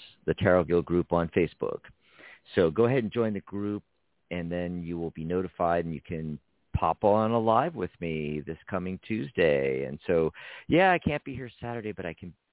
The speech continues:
be here Tuesday, Mary. So that'll be fun. I also wanted to mention, you mentioned Valentine's Day. It is the month of love, and we are doing a two-for-one tarot sale.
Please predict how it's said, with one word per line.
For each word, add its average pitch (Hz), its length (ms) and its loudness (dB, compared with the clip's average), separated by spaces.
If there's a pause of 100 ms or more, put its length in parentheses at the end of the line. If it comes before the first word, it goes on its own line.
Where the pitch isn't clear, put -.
(160)
be 110 120 -6
here 120 240 -8 (200)
Tuesday, 95 460 -6
Mary. 55 380 -12 (800)
So 92 100 2
that'll 104 220 6
be 92 180 -8 (160)
fun. 80 420 -8 (600)
I 123 100 4
also 170 320 0
wanted 131 300 -2
to 113 60 -4
mention, 113 340 -4
you 113 120 -4
mentioned 113 360 -4
Valentine's 104 640 0
Day. 95 200 4
It 113 200 0
is 113 140 -4 (100)
the 98 100 0
month 101 340 -2 (120)
of 87 200 0 (140)
love, 80 1000 -2 (180)
and 82 320 -2
we 101 160 2
are 95 280 4
doing 90 600 2 (180)
a 85 520 6 (300)
two-for-one 143 600 2
tarot 104 580 4 (680)
sale. 64 480 -2